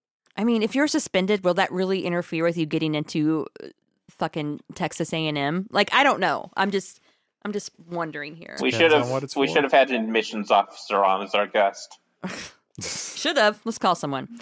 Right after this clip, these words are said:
Speaker 1: So, um, later, I don't know if this is really that important in the book, but, uh, Vivian does meet Seth's artsy parents,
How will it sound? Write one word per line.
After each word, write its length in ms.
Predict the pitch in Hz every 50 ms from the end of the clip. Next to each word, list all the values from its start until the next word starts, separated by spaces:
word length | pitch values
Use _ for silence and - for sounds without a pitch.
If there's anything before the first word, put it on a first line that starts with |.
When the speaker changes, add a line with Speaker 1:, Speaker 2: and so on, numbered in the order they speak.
| - - - - 240 -
Speaker 1:
So, 520 | - - 254 247 247 240 240 240 240 -
um, 800 | - 202 196 185 185 180 180 180 175 175 175 175 175 175 190 208
later, 840 | 240 247 254 247 247 240 240 240 240 233 233 233 233 233 233 226 - - - 185 185 - - -
I 60 | 247
don't 100 | 262 220
know 60 | 202
if 60 | 185 -
this 120 | 190 175
is 140 | 180 170 160
really 220 | 165 160 160 160
that 80 | 151 143
important 420 | 143 143 - 165 160 165 165 160
in 100 | 156 147
the 60 | 143
book, 320 | 139 - 151 151 147 - - -
but, 280 | - 151 147 147 - - _ _ _ _ _ _ _ _ _ - - 170
uh, 140 | 160 160 160
Vivian 340 | 160 202 196 208 196 190 180
does 260 | 165 175 175 170 -
meet 180 | 185 180 - -
Seth's 340 | - 175 160 160 - - -
artsy 380 | - 170 - - - - 156 151
parents, 640 | - - 208 190 190 196 190 185 175 - - -